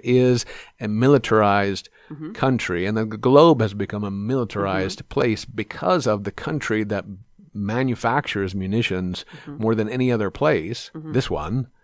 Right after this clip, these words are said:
Speaker 1: right? That that's harder to even talk about.
Speaker 2: Mm-hmm.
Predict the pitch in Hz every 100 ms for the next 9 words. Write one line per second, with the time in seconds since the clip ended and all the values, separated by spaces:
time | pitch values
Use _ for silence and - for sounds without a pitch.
0 | _ _ _ _ 95 101 131 147 110 -
1 | 135 165 - - - _ _ - - -
2 | 156 151 127 - - 123 113 110 98 -
3 | 90 80 - - 160 151